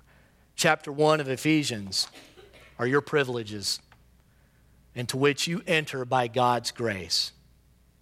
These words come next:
Beloved, embrace your identity in Christ. Embrace God's gift. Friends, we need our eyes open to see how rich we are in Jesus.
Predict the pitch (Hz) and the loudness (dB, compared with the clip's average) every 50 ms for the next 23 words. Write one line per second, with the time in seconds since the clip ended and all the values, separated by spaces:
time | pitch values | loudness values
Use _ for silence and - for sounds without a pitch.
0 | _ _ _ _ _ _ _ _ _ _ - 127 139 143 147 151 160 165 151 143 | _ _ _ _ _ _ _ _ _ _ -2 2 4 6 6 6 6 4 2 0
1 | 131 127 131 143 143 156 151 - - 143 135 131 127 123 131 135 139 143 139 - | -2 0 2 4 4 4 2 0 -2 0 2 2 2 2 2 2 2 0 0 -2
2 | - 143 135 131 131 - _ _ _ _ _ - - 110 110 - - 120 110 104 | -2 -2 -2 -4 -6 -10 _ _ _ _ _ -14 -12 -10 -8 -4 -2 -2 0 -2
3 | 92 90 - - - - - - _ _ _ _ _ _ _ _ _ _ _ _ | -2 -4 -6 -6 -6 -8 -12 -16 _ _ _ _ _ _ _ _ _ _ _ _
4 | _ _ _ _ _ _ _ _ _ _ - 139 139 131 117 135 143 143 139 131 | _ _ _ _ _ _ _ _ _ _ -4 -2 -2 0 0 2 2 4 2 2
5 | 117 110 - - - - - _ _ _ 120 120 113 107 101 92 - - - - | -2 -4 -4 -4 -6 -6 -10 _ _ _ -4 -2 0 0 0 -2 -4 -6 -4 -4
6 | 98 90 80 - - - - - - _ _ _ _ _ _ _ _ _ _ _ | -6 -6 -6 -8 -12 -16 -20 -20 -20 _ _ _ _ _ _ _ _ _ _ _
7 | _ _ _ _ _ _ _ _ _ _ _ _ _ _ _ _ _ _ _ _ | _ _ _ _ _ _ _ _ _ _ _ _ _ _ _ _ _ _ _ _
8 | _ _ - 147 143 143 139 131 139 135 139 139 131 135 131 131 135 135 131 139 | _ _ 0 2 2 2 0 -2 -2 0 2 2 4 4 4 4 4 4 4 4
9 | 139 139 135 139 135 131 - - 107 95 98 104 - - 131 123 127 131 123 120 | 4 2 0 -4 -6 -6 -6 -8 -8 -6 -2 0 0 2 2 2 2 2 2 2
10 | 117 120 120 120 - - 123 113 113 110 107 107 110 107 107 104 - 107 95 87 | 0 -4 -8 -8 -8 -6 -4 -2 -2 0 -2 -2 -2 -4 -6 -6 -8 -8 -8 -8
11 | 78 80 80 80 - - - | -8 -8 -4 -2 -2 -2 -4